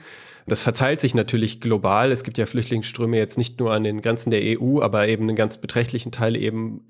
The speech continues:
an, sozusagen vor unserer Haustür und damit de-, das, was man wohl unsere Verantwortung nennen sollte.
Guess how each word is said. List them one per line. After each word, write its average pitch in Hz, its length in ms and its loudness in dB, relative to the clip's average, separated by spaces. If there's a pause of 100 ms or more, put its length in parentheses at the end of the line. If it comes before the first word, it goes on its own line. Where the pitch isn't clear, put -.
an, 123 400 -2
sozusagen 110 380 -2
vor 110 180 -2
unserer 127 340 2
Haustür 127 320 -2
und 101 120 -2
damit 104 420 -2
de-, - 720 -4
das, 113 220 0
was 120 100 2
man 107 160 2
wohl 113 100 2
unsere 127 280 2
Verantwortung 123 580 0
nennen 117 200 2
sollte. 120 360 0